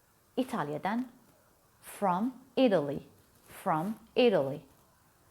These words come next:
Almanya'dan, from Germany, from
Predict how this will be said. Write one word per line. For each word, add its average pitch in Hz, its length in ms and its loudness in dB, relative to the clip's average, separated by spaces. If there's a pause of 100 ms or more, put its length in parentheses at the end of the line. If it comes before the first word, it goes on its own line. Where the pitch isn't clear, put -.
(420)
Almanya'dan, 226 760 -2 (720)
from 190 460 -2 (200)
Germany, 180 560 -2 (380)
from 175 380 -8